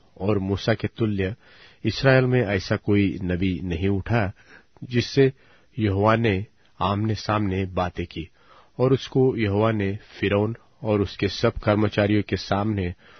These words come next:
और उसके सारे देश में सब चिन्ह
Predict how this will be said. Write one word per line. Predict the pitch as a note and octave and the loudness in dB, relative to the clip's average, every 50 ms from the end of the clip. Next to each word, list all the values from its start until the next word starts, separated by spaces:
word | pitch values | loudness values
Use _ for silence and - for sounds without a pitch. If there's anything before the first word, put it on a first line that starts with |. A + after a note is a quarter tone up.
| - - - - - | -20 -20 -12 -2 2
और | B2+ C3 | 4 4
उसके | A#2 - - - C3+ | 4 2 2 -2 -2
सारे | - - B2+ A#2+ B2 A2+ | 0 2 2 4 4 2
देश | F#2+ G2 G#2 G#2 A#2 A2+ - - | 2 2 2 4 4 4 2 -2
में | G2+ F#2 F2+ F2+ - - | -2 -2 -2 -2 -4 -8
सब | - - - - G#2 G#2 - - | -12 -8 -2 0 0 0 -2 -4
चिन्ह | - G#2 G2 F#2+ F2+ G2+ G2+ G#2+ | -4 -2 -2 -2 0 -2 -2 -2